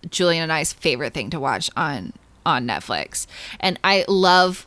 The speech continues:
true crime podcasts. I love, I don't know what it is about listening to, about, like,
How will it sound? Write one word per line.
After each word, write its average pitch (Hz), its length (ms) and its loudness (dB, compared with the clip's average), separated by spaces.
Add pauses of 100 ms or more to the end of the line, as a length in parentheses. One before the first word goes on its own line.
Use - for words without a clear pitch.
true 180 220 2
crime 165 320 2
podcasts. 160 920 2
I 180 80 2
love, 170 500 4
I 214 80 6
don't 254 120 4
know 349 160 4
what 196 280 4
it 190 120 4
is 165 300 2
about 170 360 0 (480)
listening 180 500 0
to, 156 420 0
about, 160 440 4
like, 139 260 2